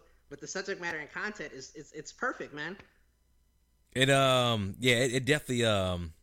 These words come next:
Speaker 2: <laughs>
Speaker 1: Hey, and it ends with, "All your life I watched you, and now you're growing up, then sign that contract if that's possible." It, it's, it is Lucy, uh, trying to pimp Kendrick Lamar's music.
Speaker 2: To pimp a butterfly. And it goes back to also with the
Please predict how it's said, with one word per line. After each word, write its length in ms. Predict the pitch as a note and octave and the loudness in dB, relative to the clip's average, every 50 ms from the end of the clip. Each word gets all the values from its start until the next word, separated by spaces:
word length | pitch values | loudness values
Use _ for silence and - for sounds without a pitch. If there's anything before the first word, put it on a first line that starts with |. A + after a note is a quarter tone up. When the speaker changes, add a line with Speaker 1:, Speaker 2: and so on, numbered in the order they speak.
| _ _ _ _ _ _ _ _ - - - | _ _ _ _ _ _ _ _ -20 -10 -8
Speaker 2:
<laughs> 80 | F#3 E3 - - - G3+ - _ _ _ _ _ _ - - _ _ - - _ _ | -8 -8 -8 -6 -10 -10 -10 _ _ _ _ _ _ -20 -20 _ _ -20 -20 _ _
Speaker 1:
Hey, 180 | _ - E3 C#3+ - | _ -10 -10 -8 -6
and 100 | E3 E3 | -6 -4
it 240 | F3 E3+ F3 F#3 F#3+ | -4 -4 -4 -2 -2
ends 160 | G3+ A#3 G3 | -2 -2 -2
with, 160 | G3 G3 F3 - - | -4 -6 -6 -6 -10
"All 160 | - E3 F#3+ F#3+ | -8 -6 -4 -4
your 140 | F#3 F#3+ | -4 -6
life 220 | F3+ F3+ F3 F#3 F3+ | -6 -6 -8 -8 -8
I 100 | - D3 | -10 -12
watched 360 | C#3+ D#3 D3+ C#3 - - - | -10 -10 -12 -12 -12 -14 -16
you, 80 | C3+ A#2+ G#2+ - _ | -16 -16 -16 -18 _
and 120 | B2+ B2+ C3 | -18 -14 -12
now 120 | C3+ C#3+ | -10 -10
you're 160 | D3 C#3+ D#3 | -8 -10 -10
growing 260 | D3 D3+ D3 D#3+ E3 | -10 -8 -8 -6 -6
up, 160 | E3+ D3+ - - | -6 -8 -8 -14
then 100 | C3 B2+ | -20 -16
sign 200 | - D3 C#3+ D3 | -14 -12 -10 -10
that 180 | C#3 C3+ - | -12 -12 -10
contract 340 | - E3 D3+ D3+ - G#2+ - - | -8 -8 -8 -8 -12 -14 -20 -20
if 100 | A#2+ _ | -20 _
that's 160 | C3 A#2 - | -16 -16 -14
possible." 500 | - - C#3 C#3 - A#2+ G#2+ - A2 G#2+ _ | -10 -8 -8 -8 -8 -12 -18 -20 -20 -20 _
It, 160 | - A#2 A2+ - | -20 -20 -20 -20
it's, 260 | - B2+ B2 - - _ _ | -18 -18 -18 -20 -20 _ _
it 100 | C#3 B2+ | -12 -8
is 220 | C3 C#3 C3 - | -8 -8 -8 -8
Lucy, 480 | B2 C#3 F3 F#3 - C#3 C3 A#2+ C#3+ - _ _ _ _ _ _ _ _ _ _ - - _ _ _ _ _ | -4 -2 0 0 0 -2 -4 -8 -10 -14 _ _ _ _ _ _ _ _ _ _ -20 -20 _ _ _ _ _
uh, 140 | B2+ B2+ C3+ | -6 -6 -6
trying 220 | - - E3+ D3+ | -4 -4 -6 -6
to 120 | - - | -6 -8
pimp 340 | D#3 _ - - G#3+ G3+ F3+ - - _ _ _ _ _ _ _ | -14 _ -6 -6 -6 -6 -6 -10 -20 _ _ _ _ _ _ _
Kendrick 220 | _ E3 C#3+ E3 - | _ -12 -12 -10 -12
Lamar's 260 | E3 D#3+ E3 E3+ E3 | -10 -10 -8 -8 -8
music. 240 | F#3 A#3 - - - _ _ _ _ _ _ _ _ _ _ _ _ _ _ _ _ _ _ _ _ _ _ _ | -10 -10 -12 -12 -18 _ _ _ _ _ _ _ _ _ _ _ _ _ _ _ _ _ _ _ _ _ _ _
Speaker 2:
To 100 | - G#2 | -12 2
pimp 240 | - - - A#2+ G2+ | 8 8 8 8 6
a 60 | G2 | 0
butterfly. 460 | E2+ G#2+ A2 G2+ F2+ - - D#2+ E2 F2+ | 0 2 0 0 0 -6 -6 -6 -6 -2
And 100 | A#2 C3 | 0 0
it 60 | C3 | 2
goes 240 | B2 D3 D3 C3 A2 | 4 4 4 4 4
back 180 | B2 C3 C3 - | 2 2 2 2
to 200 | - - B2 A2 | 0 0 0 2
also 300 | G#2+ A2+ A#2 - - A#2+ | 2 2 2 2 2 2
with 220 | G#2 G2+ G2+ - | 0 -2 -2 -2
the 200 | - G2 F#2 F2+ | -4 -4 -4 -4